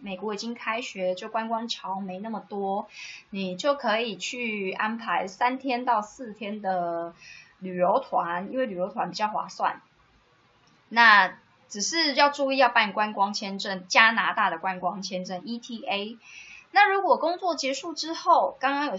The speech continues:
上一页有提到，工作结束后是，如果你在学生就是，呃，十周之后嘛，那如果你是应届毕业生的话，你就是九月三十号之后，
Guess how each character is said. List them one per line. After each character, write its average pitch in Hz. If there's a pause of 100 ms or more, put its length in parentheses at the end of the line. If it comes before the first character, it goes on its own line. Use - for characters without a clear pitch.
(280)
上 269
一 262
页 269
有 190
提 202
到， 226
工 339
作 330
结 208
束 233
后 247
是， 220 (560)
如 294
果 370
你 214
在 302
学 208
生 254
就 254
是， 202 (320)
呃， 185
十 220
周 262
之 247
后 233
嘛， -
那 254
如 247
果 240
你 180
是 254
应 247
届 254
毕 247
业 240
生 240
的 185
话， 202
你 190
就 240
是 262
九 175
月 233
三 247
十 196
号 233
之 277
后， 330